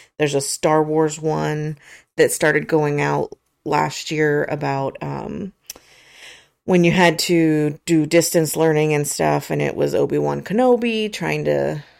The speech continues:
I don't know. Anyway, it was, it's cute. I turned it, uh,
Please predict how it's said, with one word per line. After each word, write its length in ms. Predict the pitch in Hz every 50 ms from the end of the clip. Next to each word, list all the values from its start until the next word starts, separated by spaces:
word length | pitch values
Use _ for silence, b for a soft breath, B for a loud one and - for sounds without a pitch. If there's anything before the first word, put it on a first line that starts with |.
| B -
I 120 | - 165 156
don't 100 | 127 127
know. 60 | 117 -
Anyway, 320 | - 151 135 - - 147 _ _ - - _ - -
it 80 | - 190
was, 180 | 185 185 185 -
it's 240 | - 185 180 - -
cute. 320 | - - - - - - _ _ _ -
I 80 | 170 165
turned 380 | - - - 190 - 175 170
it, 140 | - - -
uh, 220 | - - - -